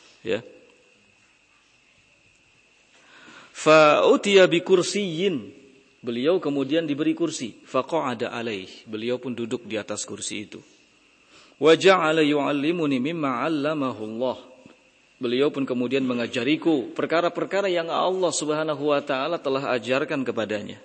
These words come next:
Tsumma ata khutbatahu. Setelah itu beliau pun melanjutkan khutbahnya.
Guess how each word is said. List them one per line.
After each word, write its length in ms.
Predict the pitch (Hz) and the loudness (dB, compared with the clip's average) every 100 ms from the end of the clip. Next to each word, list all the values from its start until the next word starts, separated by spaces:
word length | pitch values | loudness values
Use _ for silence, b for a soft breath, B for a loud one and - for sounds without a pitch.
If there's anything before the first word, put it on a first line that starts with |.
| - _ _ _ _ _ _ _ _ _ _ _ _ | -20 _ _ _ _ _ _ _ _ _ _ _ _
Tsumma 400 | - 196 202 160 | 0 4 4 4
ata 320 | 175 - 139 | 2 0 -2
khutbatahu. 720 | - 139 113 135 131 110 101 - | -2 -6 -4 -4 -2 -6 -8 -10
Setelah 320 | - 120 113 | -6 -4 -4
itu 240 | 117 165 | -4 -4
beliau 320 | 127 123 123 | -4 -2 -2
pun 160 | 120 151 | -2 -4
melanjutkan 560 | 123 113 120 113 143 135 | -4 -6 -10 -8 -8 -6
khutbahnya. 640 | 127 127 139 135 127 | -8 -4 -2 0 -2